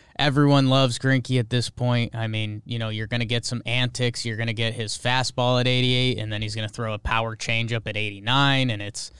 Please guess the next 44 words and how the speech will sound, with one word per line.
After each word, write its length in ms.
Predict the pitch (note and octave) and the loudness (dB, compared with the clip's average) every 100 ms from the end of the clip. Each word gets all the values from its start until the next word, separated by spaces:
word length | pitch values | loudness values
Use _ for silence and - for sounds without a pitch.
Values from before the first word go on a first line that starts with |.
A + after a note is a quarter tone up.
| - _ - | -20 _ -8
it's 260 | G#2 G#2 | -6 -4
just 220 | - G#2 - | -4 -4 0
<laughs> 160 | - | 0
what's 240 | C#3+ B2+ - | 0 -2 -2
kinda 320 | B2+ A#2 A#2 | 0 0 0
going 280 | A2+ A2+ A2 | 0 0 0
on 220 | A2+ A#2 | 2 2
out 180 | A#2 A2 | 0 2
there. 220 | A#2+ A#2 | 0 2
But, 260 | A2+ G#2+ - - - - - | 0 0 -4 -20 -20 -10 0
I 80 | C#3 | 4
mean, 160 | D3+ | 6
the 80 | D#3 | 6
last, 560 | E3 F3+ F3+ - - - _ - - | 6 6 2 0 -8 -16 _ -20 -6
you 120 | F3 | 2
know, 140 | F#3+ F3+ | 2 2
twenty 320 | - F3+ G#3 | 2 4 6
nineteen, 640 | F#3 F3+ G3+ - A#3 A#3+ G3+ _ _ _ _ | 6 4 2 2 4 4 0 _ _ _ _
he 180 | - F3 | 2 4
was 320 | F3 F3 D#3+ | 6 6 4
thirty-three 560 | - E3+ F#3+ F#3+ F#3+ F#3 | 4 6 6 4 4 4
starts 400 | - F3+ F#3 - | 4 4 4 4
with 100 | D#3+ | 0
a 60 | D#3+ | 0
two 240 | - F3+ | 2 2
nine 300 | F3+ F3+ F3 | 4 4 2
three. 420 | E3 F#3 A3 A2 - | 2 0 0 -4 -2
That 100 | B2+ | -2
was 100 | C3 | 2
the 80 | |
last 300 | D3 D#3 D#3+ | 4 4 2
full 180 | - E3 | 2 0
season. 520 | - E3+ G3 A#2 G2+ - - - - | 2 0 0 -2 -10 -16 -20 -20 -2
Last 360 | A#2+ D#3 - E3+ | 2 2 2 2
year, 120 | E3+ | 2
twelve 400 | - C3+ D#3+ E3 | 2 4 4 4
starts, 400 | - E3 F3 D#3+ | 2 4 4 0
a 40 | |
four 400 | - - D#3 D#3+ | -2 0 4 6
oh 120 | F3 | 6
three, 360 | E3+ - G2+ G2 - | 2 -2 -8 -8 -4
which, 320 | A2+ G#2+ - | -2 -2 -2
you 100 | D#3 | 0
know, 160 | A#2 | 0